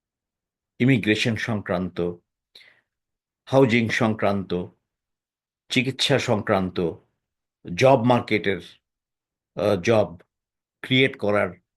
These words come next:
যে বিষয়টি রয়েছে, এটি দিয়ে কানাডার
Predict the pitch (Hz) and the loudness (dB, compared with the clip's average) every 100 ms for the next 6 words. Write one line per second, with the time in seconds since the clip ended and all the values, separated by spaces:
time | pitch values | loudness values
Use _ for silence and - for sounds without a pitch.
0 | _ 92 107 95 104 117 101 92 82 80 | _ -6 -4 -4 -4 -4 -4 -6 -6 -10
1 | - 175 175 _ _ _ _ _ 127 123 | -6 -6 -6 _ _ _ _ _ 0 0
2 | - 95 95 101 - _ _ 107 110 107 | -2 0 0 -2 -4 _ _ 0 0 0
3 | 104 | -2